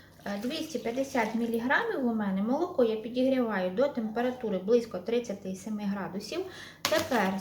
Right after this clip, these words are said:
сюди додаю із загальної маси цукру одну столову ложку і перемішую. Я готую, як завжди, своїм звичним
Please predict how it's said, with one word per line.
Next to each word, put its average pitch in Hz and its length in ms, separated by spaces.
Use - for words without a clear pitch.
сюди 214 440
додаю 247 400
із 233 280
загальної 262 760
маси 240 400
цукру 214 500
одну 226 320
столову 196 640
ложку 147 320
і 330 260
перемішую. 196 760
Я 302 280
готую, 262 560
як 247 160
завжди, 240 480
своїм 226 420
звичним 226 420